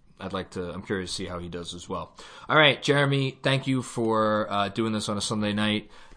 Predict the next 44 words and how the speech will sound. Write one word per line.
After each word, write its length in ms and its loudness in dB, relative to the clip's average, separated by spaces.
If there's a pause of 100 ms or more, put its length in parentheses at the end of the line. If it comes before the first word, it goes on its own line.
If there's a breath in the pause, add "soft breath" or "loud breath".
and, 520 2
uh, 100 2
you 240 2
will 80 2
be 140 2
back 240 2
with 100 4
us 180 0
again 440 2
for 200 -4
another 180 2
one 140 0
tomorrow. 760 4
Uh, 240 -2 (120)
I, 240 4 (340)
as 200 -4
much 240 0
as 80 -2
the 80 -8
Suns 280 0
may 120 -2
be 120 -2
playing 280 -2
better, 360 0
I 60 0
do 100 -4
not 220 -2
want 120 -2
to 60 -4
be 80 -6
sitting 280 -4
here 320 -6 (100)
twenty-four 420 -2
hours 220 -2
from 100 -6
now 160 -2
talking 360 -6
about 280 -6
a 40 -8
loss 400 -4
to 160 -6
the 160 -6 (260)
friggin' 380 -6
Suns. 380 -4